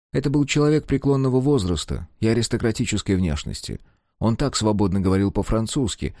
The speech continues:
со своей молодой спутницей, что его можно было принять за француза. На фотографии, которую Густав показал Вайсу, у этого человека были куцые гитлеровские усики с щеточкой, а сейчас на его губе закручивались значительно более длинные кайзеровские усы.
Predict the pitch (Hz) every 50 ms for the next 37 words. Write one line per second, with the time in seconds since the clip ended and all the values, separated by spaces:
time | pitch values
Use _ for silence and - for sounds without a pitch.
0 | - _ - - 113 110 - 101 98 98 98 98 101 104 110 110 113 110 - -
1 | 147 143 131 127 107 - - 101 92 87 - - 104 98 98 92 101 104 101 107
2 | 110 113 117 117 127 123 110 87 87 85 85 - - 80 73 73 73 71 69 76
3 | 73 - 82 78 - - 76 69 - 78 - - _ _ _ _ _ _ _ _
4 | _ _ _ - 110 113 113 127 131 135 135 160 165 151 - 147 135 - 131 113
5 | - 117 113 110 101 98 117 117 - - 107 92 - - 82 92 85 80 85 80
6 | 76 80 107 120 127 120 - - 62 - - _ _ _ _ - 120 143 165 -
7 | 165 165 151 - 143 139 135 135 135 127 - 117 92 101 95 92 - - 117 127
8 | 110 - - 127 123 123 131 123 - - 110 123 139 - 104 104 92 104 95 -
9 | - 98 95 - - - 104 92 - - 80 - - - - - - 127 123 -
10 | 131 - - - 139 143 - _ _ _ _ _ _ - 95 - - 131 - 165
11 | 165 - - 117 110 95 104 95 98 110 104 135 139 120 110 101 - 123 127 113
12 | - 117 120 120 117 107 - - - _ _ - - 101 143 139 - - 180 -
13 | - 147 135 120 95 98 120 127 123 123 120 104 87 95 101 107 113 113 117 120
14 | 120 120 117 - - 110 95 90 87 80 92 90 87 - - - 78 71 69 69
15 | - - 58 -